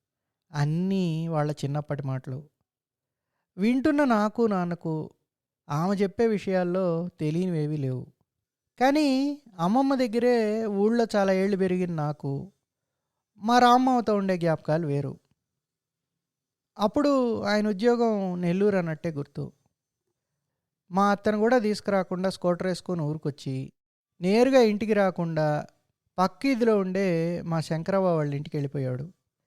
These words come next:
నేను మా అమ్మమ్మని ఏడిపిద్దామని అనేవాడిని,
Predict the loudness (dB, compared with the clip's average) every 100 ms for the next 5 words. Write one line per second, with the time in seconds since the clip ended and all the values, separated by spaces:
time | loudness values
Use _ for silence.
0 | _ _ _ -4 2 4 4 2 0 2
1 | 2 2 0 0 0 0 -2 -2 -2 -2
2 | -2 -4 -4 -6 -10